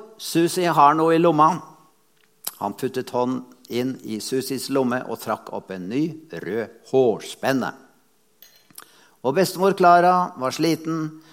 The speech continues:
men skjønte at det var veldig viktig for Rus-, Susie at hårspennen ble brakt tilbake til butikken. Og at man sa unnskyld,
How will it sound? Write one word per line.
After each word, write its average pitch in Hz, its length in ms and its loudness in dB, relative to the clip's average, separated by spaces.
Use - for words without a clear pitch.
men 139 160 -2
skjønte 127 500 -4
at 123 240 -4
det 135 100 -2
var 127 200 2
veldig 123 240 0
viktig 131 340 -6
for 123 160 -6
Rus-, 101 300 -10
Susie 110 480 -10
at 110 240 -12
hårspennen 104 640 -8
ble 104 180 -6
brakt 95 460 -12
tilbake 104 500 -10
til 98 200 -10
butikken. 147 460 -8
Og 135 140 4
at 131 160 0
man 135 140 -2
sa 120 200 2
unnskyld, 202 640 0